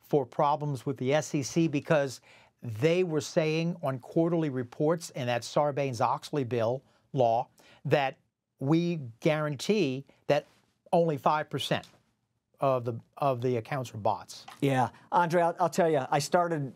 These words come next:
Speaker 2: out by saying, uh, Elon Musk may have to pull a rabbit out of his hat. That would be the actual rabbit.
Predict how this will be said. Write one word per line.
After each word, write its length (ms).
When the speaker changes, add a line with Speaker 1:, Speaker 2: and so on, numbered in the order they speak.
Speaker 2:
out 240
by 140
saying, 500
uh, 140
Elon 400
Musk 240
may 80
have 140
to 80
pull 240
a 40
rabbit 320
out 140
of 20
his 100
hat. 260
That 180
would 120
be 120
the 140
actual 340
rabbit. 400